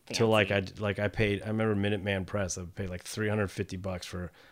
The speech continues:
Speaker 1: just a hundred cards or two hundred cards.
Speaker 2: No,
Speaker 1: Like,
Speaker 2: but
Speaker 1: like the
Speaker 2: Rob
Speaker 1: old
Speaker 2: did it on
Speaker 1: school.
Speaker 2: this, like, old, yeah, he has
Speaker 1: That's
Speaker 2: his
Speaker 1: how you
Speaker 2: own old school
Speaker 1: literally, that's why I'm talking about it.
Speaker 2: printing press.
Speaker 1: So that way to do it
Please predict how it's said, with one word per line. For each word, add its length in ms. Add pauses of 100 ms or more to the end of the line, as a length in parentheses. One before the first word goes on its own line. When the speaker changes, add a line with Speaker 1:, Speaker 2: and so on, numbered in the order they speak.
(160)
Speaker 1:
just 180
a 60
hundred 500
cards 400
or 60
two 240
hundred 240
cards. 200
Speaker 2:
No, 280
Speaker 1:
Like, 100
Speaker 2:
but 240
Speaker 1:
like 260
the 60
Speaker 2:
Rob 200
Speaker 1:
old 80
Speaker 2:
did 120
it 120
on 160
Speaker 1:
school. 120
Speaker 2:
this, 220
like, 260
old, 160
yeah, 240
he 360
has 180
Speaker 1:
That's 160
Speaker 2:
his 60
Speaker 1:
how 80
you 80
Speaker 2:
own 220
old 240
school 240
Speaker 1:
literally, 260
that's 160
why 120
I'm 80
talking 320
about 140
it. 60
Speaker 2:
printing 380
press. 640
Speaker 1:
So 520
that 320
way 220
to 120
do 260
it 220